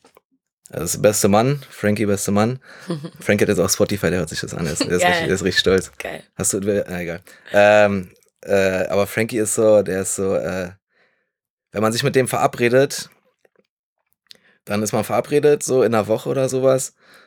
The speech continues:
Speaker 1: Und dann so, dann je näher der Termin kommt, desto mehr Gedanken macht er sich darüber und verkopft das Ganze voll. Und dann sagt er am Tag vorher ab, weil ihm das dann alles zu viel wird.
Speaker 2: Nein.
Speaker 1: Also mein Vater ist immer so.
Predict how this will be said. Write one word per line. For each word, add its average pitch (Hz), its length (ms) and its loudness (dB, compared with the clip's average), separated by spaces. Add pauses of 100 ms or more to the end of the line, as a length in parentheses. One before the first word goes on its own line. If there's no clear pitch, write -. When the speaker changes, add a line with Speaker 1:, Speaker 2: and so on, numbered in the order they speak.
(140)
Speaker 1:
Und 104 200 -4
dann 107 200 2
so, 104 300 4 (300)
dann 101 240 -6 (100)
je 110 160 -4
näher 117 240 4
der 117 140 2
Termin 123 320 -4
kommt, 123 260 -2
desto 104 220 -2
mehr 107 180 0
Gedanken 120 480 -6
macht 113 180 -6
er 117 60 0
sich 107 160 -4
darüber 107 380 0
und 110 200 -2 (380)
verkopft - 680 -4
das 117 120 2
Ganze 117 260 0
voll. 117 260 2
Und 113 100 2
dann 104 100 4
sagt 107 220 2
er 101 60 2
am 98 60 0
Tag 98 240 -2
vorher 92 200 0
ab, 85 100 -4
weil 92 100 2
ihm 92 100 -2
das 87 120 -6
dann - 100 -8
alles 87 220 -4
zu - 80 -8
viel - 240 -16
wird. - 180 -14
Speaker 2:
Nein. 247 560 -2
Speaker 1:
Also 95 140 -2
mein 95 140 0
Vater 101 240 0
ist 87 100 -4
immer 92 140 -6
so. 95 100 -4